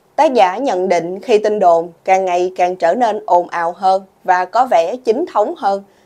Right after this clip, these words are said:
thì người dân tự hỏi, nhà báo đang ở đâu lúc này?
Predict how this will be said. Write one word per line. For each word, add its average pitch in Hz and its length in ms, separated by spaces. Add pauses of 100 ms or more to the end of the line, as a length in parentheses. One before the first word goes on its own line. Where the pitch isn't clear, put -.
thì 220 140
người 214 200
dân 214 340
tự 170 180
hỏi, 175 400 (300)
nhà 196 200
báo 196 300
đang 226 180
ở 185 100
đâu 190 280
lúc 208 160
này? 170 280